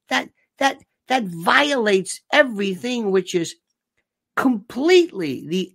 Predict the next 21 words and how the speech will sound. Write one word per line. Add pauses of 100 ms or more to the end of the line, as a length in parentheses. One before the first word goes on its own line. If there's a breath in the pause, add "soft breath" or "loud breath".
end.
The,
I
mean,
this,
th-,
th-,
this,
this
is
the
end
of,
oh
my (240)
God. (1200)
How
did
you
say
this?